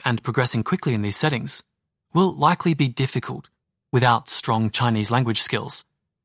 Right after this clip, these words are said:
and foreign scientists working in China have said that assimilating into local culture is a tough task. Admittedly, it seems possible to work at the U S offices of Chinese labs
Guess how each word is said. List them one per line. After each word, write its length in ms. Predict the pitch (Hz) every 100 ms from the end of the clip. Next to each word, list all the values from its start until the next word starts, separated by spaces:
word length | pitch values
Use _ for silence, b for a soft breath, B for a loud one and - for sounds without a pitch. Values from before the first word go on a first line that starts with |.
| _ _ _ -
and 140 | 131
foreign 280 | - 214 143
scientists 480 | - 151 135 113 123
working 240 | 110 113
in 100 | 101
China 380 | - 147 127 - _ _ _ _
have 120 | - 131
said 200 | 170 143
that 100 | 120
assimilating 500 | - 180 175 113 110
into 180 | 107 107
local 260 | 110 113
culture 300 | - 131 -
is 120 | 117
a 100 | 101
tough 360 | 101 - 165 -
task. 480 | - 127 110 - - _ _ _ _ _ _ _ _ _ _ _
Admittedly, 540 | 131 208 226 202 196 - _ _ _
it 100 | 143
seems 240 | - 226 -
possible 440 | 190 202 120 107
to 80 | 113
work 240 | 113 117
at 80 | 110
the 80 | 107 107
U 60 | 175
S 180 | 107 -
offices 460 | 120 135 - 104
of 100 | 120
Chinese 380 | - 123 110 104
labs 340 | 139 123 -